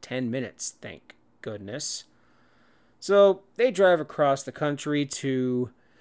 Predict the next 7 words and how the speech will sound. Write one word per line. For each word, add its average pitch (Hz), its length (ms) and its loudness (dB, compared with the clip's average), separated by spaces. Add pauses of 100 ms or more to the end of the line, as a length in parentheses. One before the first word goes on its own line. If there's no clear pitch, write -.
(920)
you 151 120 0
know, 135 280 0
the 127 140 -2
other, 139 300 0
to 131 220 -10
Tiffany's 131 500 -6
university, 147 1000 0